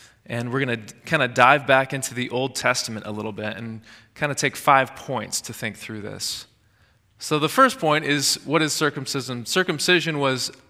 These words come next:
a sign of God's everlasting covenant to Abraham and his descendants. So a covenant is an agreement, right? It's an agreement between two parties,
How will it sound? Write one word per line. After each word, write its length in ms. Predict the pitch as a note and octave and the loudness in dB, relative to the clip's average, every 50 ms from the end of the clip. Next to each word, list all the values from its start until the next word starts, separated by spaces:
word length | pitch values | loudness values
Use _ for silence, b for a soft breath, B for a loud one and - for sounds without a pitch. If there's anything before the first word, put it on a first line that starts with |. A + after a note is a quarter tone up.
| _ _ - | _ _ -6
a 80 | C3 A#2+ | -4 -2
sign 380 | - - - D3 D#3 F3 F3 | 0 2 4 6 6 6 4
of 100 | E3 C#3+ | 2 2
God's 320 | B2+ C#3+ C3 B2+ B2+ - - | 2 4 4 4 4 0 0
everlasting 680 | - C#3 C#3 D#3 D3+ C#3+ C3+ C3+ C3 - - C3 A#2+ | 0 0 2 2 2 2 2 0 0 -2 -6 -8 -10
covenant 460 | - - - C3 B2 C3+ C3 B2+ A2+ - | -8 -4 -2 -2 -2 -2 -4 -6 -6 -6
to 140 | - A2 - - | -8 -8 -4 -2
Abraham 560 | A#2+ C3 C3 B2+ C3 A#2+ B2 B2 A#2 A2+ A2+ | -2 -2 -2 -2 -4 -4 -2 -2 -4 -4 -4
and 80 | G#2 | -6
his 200 | G#2 A#2 A2+ G#2 | -8 -6 -8 -8
descendants. 840 | - - G#2 - - G#2+ G2+ F#2+ G2 F#2 - - - - - - - _ B B B B B B B B | -8 -8 -8 -8 -6 -6 -8 -10 -10 -14 -16 -12 -8 -8 -8 -8 -10 _ B B B B B B B B
So 240 | B - D#3 D3+ D3 | B 0 2 2 2
a 120 | - - - | 0 -2 -2
covenant 420 | - - A#3+ B3+ A#3+ G3+ F#3 D#3 | 4 4 4 6 6 4 2 4
is 140 | D#3+ D3+ C#3+ | 2 0 0
an 80 | D3+ | 2
agreement, 840 | C#3 C3 A#2+ A#2 B2 C#3+ D3+ D3 B2+ A2 G2+ - - - - - - - | 0 -2 -2 -2 -2 0 0 0 0 -2 -4 -6 -4 -4 -4 -4 -6 -4
right? 280 | - A#2+ A#2+ B2+ C3+ - - - - B B B B B B B B B | 0 2 2 2 2 0 -4 -14 -20 B B B B B B B B B
It's 120 | B A2+ - | B -4 -4
an 80 | C3+ | -2
agreement 580 | C#3 B2+ A#2+ C3+ D#3+ F3+ F#3 F3 E3+ D#3+ - B2+ | -2 -2 0 0 2 2 2 2 0 -2 -2 -2
between 640 | C#3 C#3 - - - C#3+ C#3+ C#3 C#3 C3+ C3+ B2+ | -4 -4 -4 -4 -4 -2 -2 -2 -2 -4 -6 -6
two 240 | - - - F3+ F3 | -4 -2 -2 -2 -2
parties, 880 | - - - - C3+ C3+ A#2+ G#2+ G2+ - - - - - - - - | -2 -2 4 6 6 6 6 4 -2 -8 -8 -6 -4 -4 -4 -4 -6